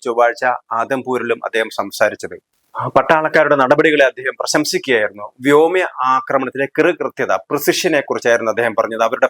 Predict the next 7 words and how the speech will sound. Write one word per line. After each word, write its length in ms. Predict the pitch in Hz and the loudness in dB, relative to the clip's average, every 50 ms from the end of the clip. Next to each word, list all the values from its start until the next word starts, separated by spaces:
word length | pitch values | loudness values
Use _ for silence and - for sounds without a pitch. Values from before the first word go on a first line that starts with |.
| - _ - | 0 _ 0
പ്രൊഫഷണലിസത്തെ 760 | 135 131 135 156 147 - 180 165 147 147 - 127 - 120 117 | 0 0 0 -4 -4 -2 0 0 0 -2 -4 -4 -2 -2 -2
കുറിച്ചായിരുന്നു 680 | - - 101 98 - 104 104 104 101 101 107 117 127 - _ _ _ _ 110 | 0 -2 -4 -2 -2 -2 -2 -2 -4 -6 -6 -8 -8 -10 _ _ _ _ -2
മോഡി 280 | 110 107 113 117 120 117 - _ _ _ _ _ _ - | 0 0 2 2 0 -2 -4 _ _ _ _ _ _ 2
പറഞ്ഞത്. 320 | 110 104 110 110 - - - - _ _ _ _ _ _ _ _ _ - - - - _ _ - - _ _ _ - - - _ _ _ _ | 2 2 2 -2 -6 -8 -12 -18 _ _ _ _ _ _ _ _ _ -20 -20 -20 -20 _ _ -20 -20 _ _ _ -10 -10 -10 _ _ _ _
അതുകൊണ്ട് 380 | 123 135 165 165 180 165 147 135 | 2 4 6 4 4 4 4 2
തന്നെ 200 | 120 120 120 117 | 2 2 -2 -2
ഭീകര 400 | 113 123 131 143 147 160 160 | 0 2 2 4 4 4 2